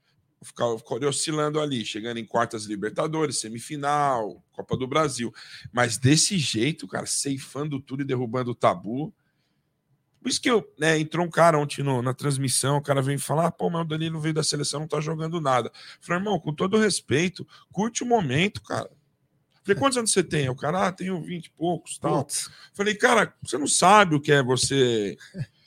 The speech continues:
Speaker 1: ser chacota mesmo.
Speaker 2: É.
Speaker 1: Você não tá ligado o que é, né, passar o que o palmeirense passou aí." Cara, dois mil e treze a gente tá virando, com todo respeito, o Vasco, o Botafogo, cara.
Speaker 2: Sim.
Speaker 1: Né, então,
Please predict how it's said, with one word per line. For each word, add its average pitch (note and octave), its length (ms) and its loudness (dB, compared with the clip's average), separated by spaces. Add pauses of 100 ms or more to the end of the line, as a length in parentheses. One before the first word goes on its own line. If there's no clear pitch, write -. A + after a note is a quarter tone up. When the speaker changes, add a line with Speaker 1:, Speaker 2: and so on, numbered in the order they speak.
(160)
Speaker 1:
ser E3 240 6
chacota D3 800 6
mesmo. A2 340 2
Speaker 2:
É. G#2+ 280 -6
Speaker 1:
Você - 80 -4
não G3+ 120 -2
tá F#3+ 180 6
ligado C#3+ 460 6
o G2+ 60 -8
que - 120 -4
é, F#2 180 -2 (800)
né, C#3 160 8
passar C#3 360 4
o C#3 80 4
que C#3 100 -12
o - 20 -8
palmeirense C3 500 -2
passou A#2+ 460 2
aí." G#2+ 240 0 (560)
Cara, G3+ 220 4
dois D3 200 -2
mil F#3+ 140 -4
e - 20 -12
treze F#3 300 0
a G#3 40 -6
gente - 60 -10
tá A3+ 120 -2
virando, G#3 420 -6
com G3 120 -14
todo G3 200 -2
respeito, G3 480 -2
o F#3 40 -10
Vasco, G3 440 -2
o G3+ 40 -8
Botafogo, A3 800 -4
cara. C#3+ 140 -8
Speaker 2:
Sim. A2 260 -10 (420)
Speaker 1:
Né, E3+ 120 -2
então, A3 420 0